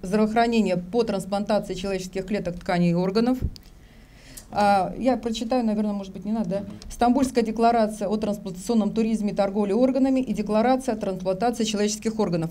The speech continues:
Это модельные документы, модельные законы, на основании которых строится национальное законодательство. А теперь, что оно даёт нам дальше? А,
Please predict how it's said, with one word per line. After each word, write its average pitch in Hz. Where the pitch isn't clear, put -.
Это 233
модельные 240
документы, 214
модельные 226
законы, 202
на 208
основании 196
которых 202
строится 254
национальное 208
законодательство. 214
А 202
теперь, 269
что 269
оно 262
даёт 233
нам 214
дальше? 165
А, 180